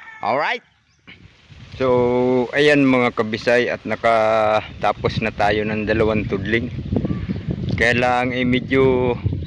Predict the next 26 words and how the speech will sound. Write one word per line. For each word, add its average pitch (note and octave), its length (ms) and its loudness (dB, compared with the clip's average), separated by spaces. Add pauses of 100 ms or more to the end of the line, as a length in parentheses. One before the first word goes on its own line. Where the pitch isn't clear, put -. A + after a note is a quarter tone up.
(340)
uminit, C3+ 480 2
mga A#2+ 240 4
kabisay. G2 480 -4 (520)
<laughs> - 540 -10
Hindi C3+ 220 4
lang C#3+ 240 4
medyo, B2+ 320 2 (240)
dahil C3 240 2
kanina C#3+ 640 2
bago A#2 320 0
mag B2 400 4 (240)
alas A#2+ 240 -2
diyes - 240 -2
eh, B2 320 6 (2000)
umarangkada B2 560 2
na B2+ 160 2
ang A#2+ 160 -6
init. A#2+ 240 -4 (560)
Kaya B2+ 240 4
lang, B2 400 2
eh, A#2+ 480 -2 (160)
talagang A#2 640 0
pinilit B2+ 400 4
kong B2 160 2
tapusin A#2 560 2
na A2+ 80 2